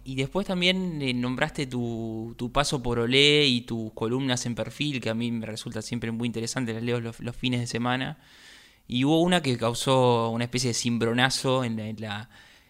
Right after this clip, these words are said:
en la, en la política cuando empezamos a conocer lo que iba a ser el gabinete de Mauricio Macri.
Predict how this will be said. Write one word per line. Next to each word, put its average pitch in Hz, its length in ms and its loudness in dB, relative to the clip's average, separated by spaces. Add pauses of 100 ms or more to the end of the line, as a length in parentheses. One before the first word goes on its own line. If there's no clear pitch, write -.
en 87 300 -6
la, 98 120 -4
en 120 100 -2
la 110 120 0
política 123 800 -2
cuando 110 460 -6
empezamos 123 540 -4
a 113 80 -6
conocer 117 400 -4
lo 110 160 -6
que 117 100 -6
iba 117 160 0
a 113 60 -4
ser 117 340 -2
el 110 220 -8
gabinete 113 760 -4
de 110 140 -8
Mauricio 113 480 -6
Macri. 120 560 -2